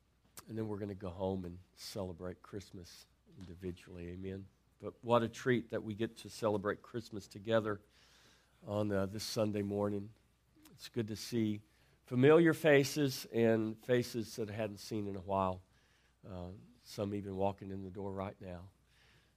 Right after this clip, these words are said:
Good to see family and friends visiting from out of town. And so, right,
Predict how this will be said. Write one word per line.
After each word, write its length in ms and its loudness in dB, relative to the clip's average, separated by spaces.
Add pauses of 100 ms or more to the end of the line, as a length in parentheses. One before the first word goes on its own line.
(240)
Good 120 -12
to 40 -16
see 420 -6 (320)
family 600 -6
and 100 -14
friends 580 -6 (120)
visiting 400 -8
from 180 -14
out 180 -2
of 140 -14
town. 360 -6 (720)
And 80 -14
so, 420 6 (260)
right, 220 6